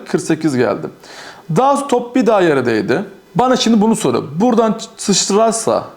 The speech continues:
kırk sekiz çarpı üç bölü dört oldu. Kırk sekiz dörde böldüm, on iki, üç çarptım, otuz altı metre olarak buldum. Yani ikinci kez değdikten sonra sıçradığı miktar otuz altı metre olarak çıkacaktır. Cevabım B şıkkıdır.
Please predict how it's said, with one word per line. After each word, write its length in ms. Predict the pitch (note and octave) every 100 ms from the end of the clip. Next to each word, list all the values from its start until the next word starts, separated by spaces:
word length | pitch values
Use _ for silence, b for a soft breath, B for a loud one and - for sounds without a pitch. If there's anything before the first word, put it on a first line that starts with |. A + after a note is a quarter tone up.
| -
kırk 160 | - E3
sekiz 280 | F#3+ G3 A3+
çarpı 480 | G#3+ F#3+ F#3+ A#3 -
üç 220 | F#3+ -
bölü 200 | G3+ G3
dört 260 | F#3 D#3+ C3
oldu. 280 | G2+ F2 - B B B
Kırk 200 | - F3
sekiz 200 | A3+ G#3+
dörde 240 | G3+ A3
böldüm, 200 | A3 F3+
on 180 | - G#3+
iki, 360 | A3+ - A#3+ -
üç 200 | A#3 G3+
çarptım, 380 | G#3 F3+ - B3+ -
otuz 300 | E3+ D#3 E3+
altı 320 | G3+ G3+ G3+
metre 300 | A3 G3+ G3+
olarak 440 | G3 D#3+ C#3 B2+ -
buldum. 380 | A#2+ B2 A3 B B B -
Yani 380 | G3 B3 A#3+ F#3+
ikinci 340 | E3+ - B3 A3+
kez 260 | G#3+ E3
değdikten 480 | D3 F#3+ G#3+ - A#3
sonra 380 | A#3 G3+ E3+ B2 B B
sıçradığı 600 | - - E3+ A3 G#3+ A#3+
miktar 420 | A#3 G#3 - B3+ B3+
otuz 280 | - F3+ F#3+
altı 240 | A3+ A3+ A3
metre 240 | G#3+ G3+
olarak 200 | E3+ D3+
çıkacaktır. 500 | - C3 C3+ C3+ A#3+ G3+
Cevabım 480 | A3+ G3 D#3+ A3+ F#3+
B 160 | E3+
şıkkıdır. 500 | - - - G2 -